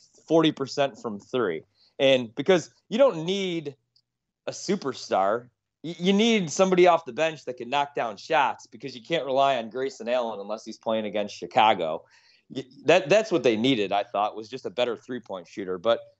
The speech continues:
who knows? I mean, this dude played four different positions I saw in high school. I just don't know a tremendous amount about him.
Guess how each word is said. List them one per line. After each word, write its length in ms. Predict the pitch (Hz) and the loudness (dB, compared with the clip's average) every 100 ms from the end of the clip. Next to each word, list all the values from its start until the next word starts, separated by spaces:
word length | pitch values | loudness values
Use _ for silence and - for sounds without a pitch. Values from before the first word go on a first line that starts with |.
| _ _ | _ _
who 80 | 254 | 2
knows? 360 | 269 135 - - | 2 2 -4 -16
I 60 | 117 | -12
mean, 160 | 139 | -10
this 120 | 143 | -10
dude 200 | 120 170 | -6 -6
played 240 | - 147 123 | -2 -2 -2
four 280 | - 151 156 | -4 -2 -2
different 300 | 160 139 123 | -4 -8 -12
positions 520 | 113 135 135 113 107 | -6 -6 -6 -10 -6
I 100 | 104 | -6
saw 300 | - 104 98 | -2 -2 -2
in 80 | 92 | -4
high 160 | 101 | -6
school. 220 | 104 - | -6 0
I 60 | 139 | 0
just 140 | 185 | 0
don't 160 | 180 170 | -2 0
know 140 | 156 | 0
a 60 | 131 | -2
tremendous 440 | - 123 131 127 | -4 -6 -4 -6
amount 240 | 104 117 98 | -4 -4 -4
about 300 | 82 104 98 | -2 -2 -2
him. 180 | 85 | -6